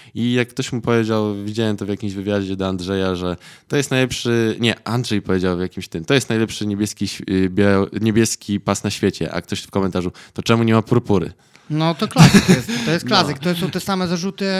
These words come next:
Speaker 2: e, często pod filmikami Mendesów. Oni wypuścili <clears throat> prawdopodobnie nieda-, e, znaczy niedawno jakiś taki filmik, gdzie pojechali na jakiś Houston Open, jakiś taki turniej i była zgrywka, e, z perspektywy, e, tam wiesz, trybun,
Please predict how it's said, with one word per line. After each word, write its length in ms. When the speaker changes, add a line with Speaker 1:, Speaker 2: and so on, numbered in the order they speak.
Speaker 2:
e, 340
często 400
pod 400
filmikami 520
Mendesów. 600
Oni 160
wypuścili 720
<clears throat> 0
prawdopodobnie 640
nieda-, 240
e, 140
znaczy 300
niedawno 360
jakiś 200
taki 180
filmik, 280
gdzie 120
pojechali 280
na 40
jakiś 240
Houston 300
Open, 420
jakiś 220
taki 220
turniej 420
i 60
była 220
zgrywka, 640
e, 100
z 80
perspektywy, 880
e, 260
tam 160
wiesz, 180
trybun, 440